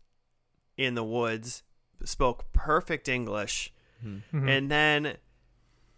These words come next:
Speaker 1: he
Speaker 2: also
Speaker 1: left.
Speaker 2: talked to monkeys.
Speaker 1: He left on what I would consider some sort of, like, Rumspringa, like, to
Speaker 3: Yeah.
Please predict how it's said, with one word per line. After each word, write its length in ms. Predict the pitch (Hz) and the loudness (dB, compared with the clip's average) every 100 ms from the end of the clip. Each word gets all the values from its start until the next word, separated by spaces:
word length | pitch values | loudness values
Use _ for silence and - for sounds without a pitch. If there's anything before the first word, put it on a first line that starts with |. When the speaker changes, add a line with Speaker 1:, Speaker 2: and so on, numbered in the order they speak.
| _ | _
Speaker 1:
he 220 | - 104 190 | -10 -2 0
Speaker 2:
also 120 | 135 | 2
Speaker 1:
left. 180 | 147 196 | 4 4
Speaker 2:
talked 160 | 98 - | -2 -6
to 80 | 90 | -10
monkeys. 560 | 82 80 - - - - - _ _ _ | -10 -12 -16 -18 -20 -20 -20 _ _ _
Speaker 1:
He 300 | - - 202 175 | -16 -4 0 2
left 400 | 151 220 - 185 | 4 4 2 0
on 200 | 170 147 | 0 2
what 100 | 147 | 2
I 140 | 160 | 2
would 360 | 214 160 127 - | 2 -2 -4 -10
consider 440 | - 147 - 135 127 | -8 -4 -2 0 0
some 260 | - 147 143 | 0 -2 0
sort 280 | 165 139 | 2 2
of, 160 | 123 104 | 2 -2
like, 160 | 107 - | -6 -6
Rumspringa, 1200 | 80 107 117 151 190 - - - 123 117 107 107 _ _ _ _ _ _ _ _ _ _ _ _ - | -12 -2 2 2 2 -2 -2 0 0 0 -4 -8 _ _ _ _ _ _ _ _ _ _ _ _ -6
like, 240 | 131 120 | -6 -4
to 100 | 165 | 2
Speaker 3:
Yeah. 400 | 147 135 117 - | 4 4 2 -2